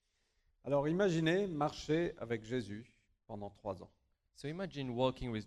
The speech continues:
Speaker 2: Jesus for three years.
Speaker 1: Euh, imaginez ce que vous auriez vécu.
Speaker 2: Imagine what you would have lived.
Speaker 1: Donc, utilisons notre imagination pour un petit moment et mettons-nous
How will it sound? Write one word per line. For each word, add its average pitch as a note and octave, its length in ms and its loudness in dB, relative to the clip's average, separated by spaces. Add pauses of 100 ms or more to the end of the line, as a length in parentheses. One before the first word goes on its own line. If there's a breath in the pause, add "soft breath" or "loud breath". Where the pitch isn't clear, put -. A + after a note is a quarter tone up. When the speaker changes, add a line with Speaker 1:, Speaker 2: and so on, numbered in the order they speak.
Speaker 2:
Jesus G#2 460 -6 (320)
for A2 160 -2
three A#2 160 -6
years. G2 420 -8 (600)
Speaker 1:
Euh, G#2 280 -6
imaginez D#3 500 0
ce E3+ 120 -6
que D3 80 0
vous B2 260 0
auriez B2+ 240 4
vécu. A#2 500 0 (280)
Speaker 2:
Imagine A#2+ 300 -8
what A#2 120 -6 (100)
you A#2+ 240 -2
would A#2 240 0
have G2+ 200 -4
lived. A#2+ 300 0 (260)
Speaker 1:
Donc, C3 200 -4
utilisons F#3 520 2
notre D#3 240 2
imagination C3 580 0
pour A2+ 160 -6
un G#2 60 -4
petit - 140 -10
moment A#2+ 460 -2 (280)
et A#2+ 240 0 (240)
mettons-nous F#3+ 760 -2